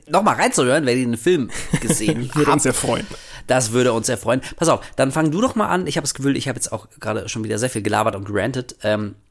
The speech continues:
Speaker 1: wie hat dir denn Saw X gefallen? Ganz spoilerfrei, ähm, aber so die Tendenz. War das jetzt wieder mal, also hat sich die Reihe wieder berappelt oder geht es mit dem Abwärtstrend weiter?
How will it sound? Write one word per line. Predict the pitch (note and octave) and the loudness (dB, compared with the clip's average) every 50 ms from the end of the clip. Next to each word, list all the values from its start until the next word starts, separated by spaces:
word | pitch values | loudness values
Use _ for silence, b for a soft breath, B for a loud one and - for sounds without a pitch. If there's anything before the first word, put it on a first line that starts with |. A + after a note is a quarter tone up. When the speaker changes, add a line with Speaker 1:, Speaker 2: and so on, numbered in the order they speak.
| _ - | _ -14
Speaker 1:
wie | A2+ A2 A2 - B2+ C3 F#3 A#3+ C4+ | -12 -10 -10 -8 -6 -2 0 2 2
hat | C4+ - | 2 2
dir | G#3+ | 2
denn | F3 E3 C#3+ C3+ B2+ | 2 4 2 2 0
Saw | - - D#3 C#3 B2 | 0 0 0 0 0
X | C3 - - | -2 -6 -6
gefallen? | - B2 - - A#2+ A#2 A#2+ A2+ - | -6 -6 -4 -2 -2 -2 -2 -2 0
Ganz | C#3+ E3 F#3 - | 0 2 2 0
spoilerfrei, | - - D3 C#3+ C#3+ C#3+ C#3 - - C#3+ C3+ C3 C3 C3 C3+ C3+ C3+ B B B B B B B - - | 0 2 2 2 2 2 0 -2 -4 -2 0 0 0 0 -2 -4 -8 B B B B B B B -6 -2
ähm, | A#2 A2+ A2 A2 G#2+ G#2+ G#2 G2+ | 0 2 2 2 2 0 -4 -4
aber | - A#2+ A2+ A2 A2 A2 | -2 -2 0 0 0 0
so | G#2+ A#2 A2+ A2+ | 0 -2 -2 -4
die | A#2 - - - A2+ A2+ A2 - _ | -4 -8 -8 -6 -6 -6 -6 -8 _
Tendenz. | - B2 G#2 F#2+ F2 E2+ E2 D#2 D2+ - - - G#2 | -4 -2 -2 -2 -2 -4 -4 -4 -2 -2 -2 -2 -2
War | G#2 A2 A#2+ B2 | 0 0 2 2
das | B2 A#2 - | 2 0 0
jetzt | A#2+ A2 - - | -2 -4 -4 -4
wieder | B2 A2+ A2 G#2+ G#2+ | -2 0 0 0 0
mal, | G#2+ G#2 G#2 G#2 G#2 G2+ G#2 - - - | 0 0 0 2 2 0 -2 -4 -8 -10
also | - B2+ B2 A#2 | -6 -2 -2 0
hat | A#2+ D3 - | 0 0 -2
sich | D3 B2+ | -4 -4
die | - C3 | -4 -4
Reihe | - A2+ A#2 A#2+ A2 | -2 -2 -4 -4 -4
wieder | A#2 A#2 A2 G#2 | -4 -4 -4 -4
berappelt | G2+ A2 G#2 G#2+ C#3+ F3+ - - A3+ A3 G#3+ G#3+ - - | -2 -4 0 0 0 0 2 2 2 2 2 0 -4 -2
oder | C#3 C3+ C3 C3 B2+ | -2 0 2 0 0
geht | A#2 - B2+ B2 C3+ | -2 -4 -6 -6 -4
es | B2 - | -4 -4
mit | A#2+ A2 | -4 -4
dem | A#2 A2+ A2 - | -4 -4 -6 -4
Abwärtstrend | - - - - A2 G2 - - - G2+ F#2 F2 - | -6 -8 -6 -6 -6 -4 -2 -2 -2 -2 -4 -6 -8
weiter? | - C#2+ - - - | -10 -12 -12 -14 -16